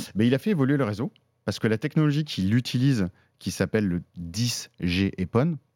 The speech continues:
qui est différente de celle qu'utilisait dans les, dans les autres fournisseurs, en fait, elle avait deux capacités, c'est-à-dire elle avait la capacité de faire du débit asymétrique, c'est-à-dire c'est ce qu'on a connu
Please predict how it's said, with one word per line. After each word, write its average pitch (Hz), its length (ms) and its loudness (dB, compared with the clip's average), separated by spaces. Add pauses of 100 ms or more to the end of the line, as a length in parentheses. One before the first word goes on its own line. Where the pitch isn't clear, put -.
(220)
qui - 120 -14
est - 20 -10
différente 101 440 -2
de 82 80 -6
celle 95 220 -4
qu'utilisait 90 440 -2
dans 92 180 0
les, 82 240 -4
dans 92 100 0
les 90 100 0
autres 98 140 -2
fournisseurs, 92 400 0 (800)
en 95 80 -4
fait, - 420 -2 (100)
elle 104 120 2
avait 107 160 0
deux 107 180 0
capacités, 147 580 0
c'est-à-dire 101 400 -2
elle 104 60 2
avait 107 140 2
la 110 100 0
capacité 131 480 -4
de 104 140 0
faire 113 180 -2
du 101 140 0
débit 98 380 0 (260)
asymétrique, 101 800 -2 (240)
c'est-à-dire 127 320 -2
c'est - 160 -4
ce - 80 -12
qu'on 107 160 0
a 104 80 0
connu 143 440 2